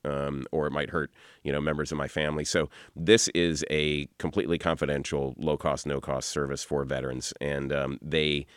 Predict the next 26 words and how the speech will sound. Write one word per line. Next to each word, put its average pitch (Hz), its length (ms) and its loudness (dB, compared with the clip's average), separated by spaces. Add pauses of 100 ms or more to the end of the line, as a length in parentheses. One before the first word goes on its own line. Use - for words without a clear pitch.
(140)
will 87 220 6
staff 98 400 6
up, 87 240 8 (400)
um, 76 520 4
to 82 180 2
meet 85 260 2
needs. 73 480 0
So, 73 480 2
um, 73 340 -2
it's - 200 -4
been 80 200 2
an 76 100 0
amazing 71 520 -2
resource. 69 480 -4 (380)
And 160 80 6
then 139 80 10
we 117 80 12
have 107 100 12
other, 92 400 10
uh, 85 120 0 (280)
uh, 76 280 0 (200)
just - 320 -2 (540)
wonderful 101 420 8
resources 78 560 0
across - 480 -2
the, 73 280 -6